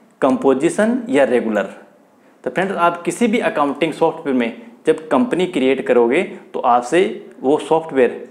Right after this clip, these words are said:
कुछ इस तरीके की information ज़रूर पूछेगा, यानी कि आपने जो company create करी है उस company का registration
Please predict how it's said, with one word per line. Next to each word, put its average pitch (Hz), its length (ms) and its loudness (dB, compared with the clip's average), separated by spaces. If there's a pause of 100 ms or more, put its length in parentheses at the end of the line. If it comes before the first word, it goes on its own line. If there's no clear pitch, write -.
(140)
कुछ - 180 -8
इस 208 240 -4
तरीके 156 280 0
की 185 140 -6
information 147 800 0
ज़रूर 135 280 2
पूछेगा, 98 580 -4 (840)
यानी 120 180 0
कि 202 240 -2 (260)
आपने 120 360 0
जो 147 160 2
company 143 420 0
create 135 380 0
करी 117 220 0
है 98 260 -4 (240)
उस 175 160 0
company 156 380 0
का 165 140 2
registration 131 560 -2